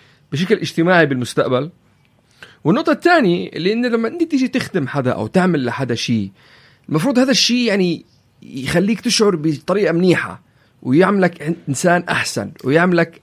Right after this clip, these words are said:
أسعد ويعملك كل الكلمات الإيجابية اللي ممكن تخطر على بالك. بس دائمًا بتشوف بالمدى البعيد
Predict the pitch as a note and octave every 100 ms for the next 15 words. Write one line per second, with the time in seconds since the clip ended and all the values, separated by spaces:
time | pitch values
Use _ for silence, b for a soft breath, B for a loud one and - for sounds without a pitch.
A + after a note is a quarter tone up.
0 | _ - - F2+ G2+ G2+ - C3 D3 E3+
1 | E3 D#3+ - b b b b - A#3+ A#3
2 | G3+ - - F3+ F#3 G3 F3+ D#3+ D3+ D3+
3 | D#3+ F#3 F3+ D3+ D3+ F3+ E3+ D3 - E3+
4 | C3+ C#3 C#3 G#2 - _ b b b b
5 | b b _ _ C#3+ C3+ A#3 A#3+ A3+ G#3
6 | E3+ - F#3 F3+ G3 G#3+ G3+ E3 D#3 F3+
7 | F3+